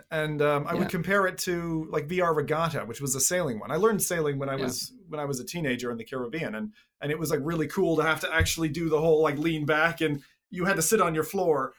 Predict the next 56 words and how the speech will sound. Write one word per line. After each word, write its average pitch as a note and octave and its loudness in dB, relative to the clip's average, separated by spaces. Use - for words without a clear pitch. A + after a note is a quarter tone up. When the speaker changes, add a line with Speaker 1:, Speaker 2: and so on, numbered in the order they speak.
Speaker 1:
And F#3 -16
that G3 -6
was F#3+ -2
the F#3 0
same G3 2
thing E3+ -2
like D#3+ 2
this, F#3+ -2
like, D#3 0
sitting G#3+ -2
in F3+ 0
the D#3+ 0
kayak D#3+ 2
and, C#3+ -4
and, C3+ -8
and C3+ -12
floating D#3+ -2
along. C3+ -2
It's D#3 -2
short, F3 2
but, E3 0
um, D#3+ 2
I E3 2
Speaker 2:
Yeah. D#3+ 0
Speaker 1:
really F#3+ 2
like F#3 2
it. - -2
And C#3+ -4
for, D#3 2
like, D3 2
eight F#3+ -4
quid F#3 2
or D3+ 4
whatever D3 2
the C3 -4
game D3 -2
is, A#2 -4
it, - -14
it, D3 -4
it, C#3+ -6
it's, C3+ -8
it's B2+ -14
proper. - -6
Um, B2+ -8
initially F#3+ 0
Speaker 2:
And D3+ 4
what's D3 2
the E3+ 0
game F3 2
again? F#3 -2
Speaker 1:
So F#3+ -2
this G#3+ 0
is, G3+ 2
um, F3+ 0
National F#3+ 0
Geographic D3 -4